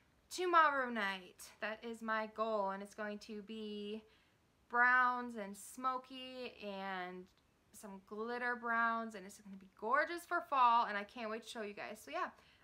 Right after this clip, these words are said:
um, thank you for watching, and I hope you guys have a good day, a good night, good week, and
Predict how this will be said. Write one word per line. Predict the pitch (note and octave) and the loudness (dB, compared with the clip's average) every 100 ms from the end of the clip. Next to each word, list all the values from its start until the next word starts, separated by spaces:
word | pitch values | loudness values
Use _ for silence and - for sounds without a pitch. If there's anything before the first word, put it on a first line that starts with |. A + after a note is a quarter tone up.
| - | -2
um, | C#4 C#4 C#4+ C#4 - | 2 2 0 -4 -8
thank | A3+ A#3 | -6 -6
you | D#4 | -2
for | A#4+ | 2
watching, | B3 A#3 C#4 D#4 E4+ - | 2 0 -4 -12 -14 -16
and | A#3+ B3 B3 A#3+ | -12 -8 -6 -6
I | |
hope | B3 | -6
you | A#3+ | -6
guys | A3+ A#3 | -8 -6
have | A#3+ | -8
a | A3 | -10
good | G#3+ A3 G#3+ | -8 -8 -8
day, | A#3+ A#3+ A#3+ | -8 -8 -8
a | |
good | A3 A3 | -8 -8
night, | A#3 A3+ A3 | -6 -8 -8
good | G#3+ G#3 | -12 -14
week, | A3 A3+ A3+ | -12 -12 -10
and | A3 A3 | -10 -10